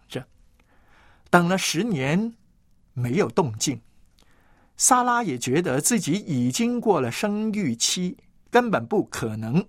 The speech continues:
生孩子，于是就劝丈夫娶了自己身边的使女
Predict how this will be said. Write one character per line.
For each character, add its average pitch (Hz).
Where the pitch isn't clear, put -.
生 165
孩 -
子， -
于 214
是 233
就 190
劝 143
丈 139
夫 156
娶 117
了 131
自 160
己 117
身 190
边 180
的 135
使 -
女 123